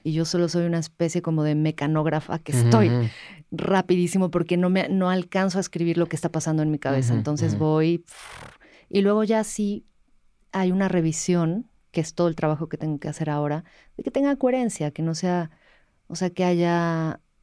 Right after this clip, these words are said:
Speaker 1: unos picos dramáticos concretos, que el personaje tenga coherencia.
Speaker 2: Ujú.
Speaker 1: Pero eso es posterior.
Speaker 2: Ujú.
Speaker 1: O sea, la, la, la, la primera parte de mi trabajo creativo como, como escritora es totalmente,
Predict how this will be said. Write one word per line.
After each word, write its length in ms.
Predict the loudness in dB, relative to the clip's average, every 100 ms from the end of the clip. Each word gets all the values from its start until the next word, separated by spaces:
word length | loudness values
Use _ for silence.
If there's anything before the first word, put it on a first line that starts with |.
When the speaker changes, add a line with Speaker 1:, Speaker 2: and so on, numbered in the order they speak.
| _
Speaker 1:
unos 220 | -4 -4 -4
picos 280 | -6 -4 -2
dramáticos 600 | 0 0 -2 -6 -8 -6
concretos, 760 | -6 0 0 0 0 -2 -2
que 80 | -6
el 80 | -8
personaje 420 | -8 -6 -6 -6
tenga 240 | -6 -6
coherencia. 800 | -6 -4 -2 0 -2 -2 -4 -2 0
Speaker 2:
Ujú. 260 | 0 -2 -6 _ _ _ _ _ _ _ _ _ _ _
Speaker 1:
Pero 180 | -2 -2
eso 120 | -2
es 80 | -4
posterior. 600 | -4 -4 -2 -2 -2 -6 _ _
Speaker 2:
Ujú. 240 | -2 -2
Speaker 1:
O 40 | -2
sea, 160 | 0 2
la, 200 | 0 -2
la, 380 | -2 -2 -2 -4
la, 220 | -2 -2 -2
la 160 | -4
primera 320 | -2 -2 0
parte 300 | 0 -2 0
de 160 | 0 0
mi 120 | 0
trabajo 360 | 0 -2 -2 -4
creativo 500 | -4 -4 -2 -4 -4
como, 460 | -4 -4 -4 -6 -8
como 200 | -6 -6
escritora 580 | -6 -8 -2 0 0 -2 -16 -20 -20 _
es 140 | -10 -10
totalmente, 800 | -2 0 2 0 0 0 0